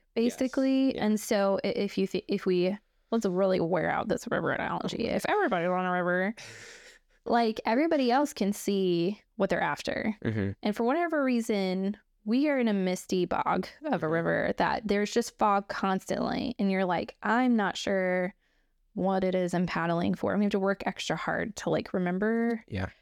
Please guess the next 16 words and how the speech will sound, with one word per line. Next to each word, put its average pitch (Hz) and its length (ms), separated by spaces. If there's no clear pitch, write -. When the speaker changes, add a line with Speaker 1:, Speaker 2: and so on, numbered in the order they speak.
Speaker 2:
to 226 100
just 208 180
remember 226 340
that 214 200
or 196 140
to 190 120
feel 196 160
convicted 220 520
about 220 300
that. 190 440
And 208 120
then 226 120
somebody 220 280
else 202 180
is 196 140
like, 175 420